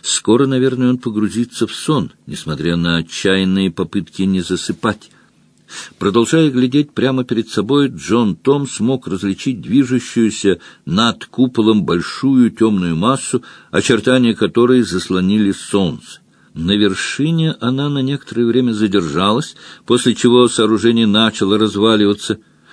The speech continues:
Купол не треснул и не раскололся, как стекло или пластик,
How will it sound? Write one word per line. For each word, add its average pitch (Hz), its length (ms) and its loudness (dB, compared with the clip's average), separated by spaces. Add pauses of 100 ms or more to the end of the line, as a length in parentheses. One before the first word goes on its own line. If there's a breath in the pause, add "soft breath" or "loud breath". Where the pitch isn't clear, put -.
(140 soft breath)
Купол 160 360 4
не 160 160 4
треснул 123 720 2
и 117 140 0
не 110 120 4
раскололся, 104 720 2
как 117 200 -4
стекло 113 380 0
или 113 140 4
пластик, 113 640 -2